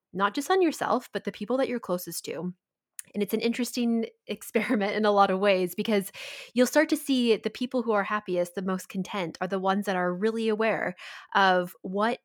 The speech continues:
their strengths are and how to keep them alive every day, how to hold those healthy boundaries. So my request to you is take that away for yourself and take it away as an observer. And, um, I, I will always welcome the feedback and the,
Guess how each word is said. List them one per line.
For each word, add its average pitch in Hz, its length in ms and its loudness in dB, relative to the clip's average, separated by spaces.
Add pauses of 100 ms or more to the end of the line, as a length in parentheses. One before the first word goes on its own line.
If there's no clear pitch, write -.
their 202 240 -2
strengths 190 400 -4
are 196 360 2
and 190 320 0
how 214 300 2
to 294 80 2
keep - 240 -10
them 196 100 -2
alive 175 300 0
every 185 160 -2
day, - 200 -6
how 208 180 0
to 220 80 0
hold 208 280 0
those 190 180 -4
healthy 175 300 -6
boundaries. 170 720 -8 (640)
So 254 320 4
my 233 140 4
request 254 460 2
to 240 80 -4
you 220 120 2
is 190 120 0
take - 220 -6
that 247 120 0
away 208 380 0 (340)
for 233 100 0
yourself 214 680 4
and 202 220 2
take 220 160 0
it 233 60 2
away 214 180 4
as 190 100 0
an 185 80 0
observer. 175 400 -2
And, 185 340 -2 (420)
um, 185 440 0 (160)
I, 175 160 0
I 208 140 6
will 202 340 2
always 220 500 10
welcome 196 380 2
the 185 80 0
feedback 180 560 -2
and 185 300 0
the, 196 560 0